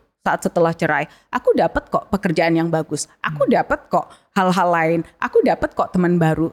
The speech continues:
Speaker 1: Tetapi kan aku nggak sadar karena aku kan nggak terbiasa berterima kasih. Jadi kalau aku nggak bisa berterima kasih untuk hal yang kecil, kadang-kadang kalau hal besar terjadi, aku juga nggak tahu kan.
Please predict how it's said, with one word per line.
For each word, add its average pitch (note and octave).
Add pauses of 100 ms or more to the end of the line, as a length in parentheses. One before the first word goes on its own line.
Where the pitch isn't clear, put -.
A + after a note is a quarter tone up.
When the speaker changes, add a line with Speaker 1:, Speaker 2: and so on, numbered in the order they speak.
Speaker 1:
Tetapi B3
kan B4+
aku A4+
nggak G4+
sadar A#4 (200)
karena D4+
aku F#4
kan G#4
nggak D4
terbiasa A#3
berterima A3+
kasih. A#3+ (1040)
Jadi G4+
kalau C#4
aku A#3+
nggak A3+
bisa G#3
berterima G3+
kasih F#3+
untuk F#3
hal F3+
yang F3
kecil, A3 (480)
kadang-kadang E4
kalau D#4+
hal B3+
besar A3+
terjadi, A3
aku G#4
juga G#3
nggak F#3
tahu G#4+
kan. A3+